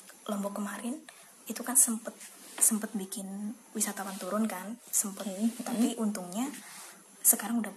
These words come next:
Speaker 1: udah lumayan lah, udah mendingan.
Speaker 2: Hmm. Oke, sebelum lanjut lagi nih, kita bahasan yang menarik lagi nih, nih. Mau sapa-sapa dulu nih. Dari beberapa aplikasi, oke. Eh,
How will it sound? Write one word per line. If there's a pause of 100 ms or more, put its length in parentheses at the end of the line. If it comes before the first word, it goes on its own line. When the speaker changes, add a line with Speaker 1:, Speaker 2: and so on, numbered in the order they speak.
(160)
Speaker 1:
udah
lumayan
lah, (160)
udah
mendingan. (720)
Speaker 2:
Hmm. (880)
Oke, (240)
sebelum
lanjut
lagi
nih,
kita
bahasan
yang
menarik
lagi
nih,
nih. (160)
Mau
sapa-sapa
dulu
nih. (480)
Dari
beberapa
aplikasi,
oke.
Eh,